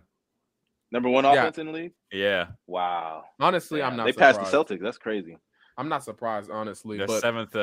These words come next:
Speaker 3: uh, in net rating as well.
Speaker 2: the, the Kings, the
Speaker 1: Hmm.
Speaker 2: Kings have been absolutely incredible after their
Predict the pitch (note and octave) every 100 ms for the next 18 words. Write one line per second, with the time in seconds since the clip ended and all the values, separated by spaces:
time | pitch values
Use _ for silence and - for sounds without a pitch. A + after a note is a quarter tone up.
0 | G2 F#2+ E2+ _ - F2 E2+ F#2 E2+ D#2+
1 | D#2 D2+ D#2+ D#2 - B2+ C3 B2 - A#2+
2 | C3+ - F#3+ G#3 G#3 - - - F#3 G3
3 | F#3+ D#3+ C3 A#2+ B2 B2 - C3+ D3+ -
4 | C3+ C3 C3+ A#2+ A2+ G#2+ C#3 B2+ A#2 B2
5 | G2 A2 A#2 G#2+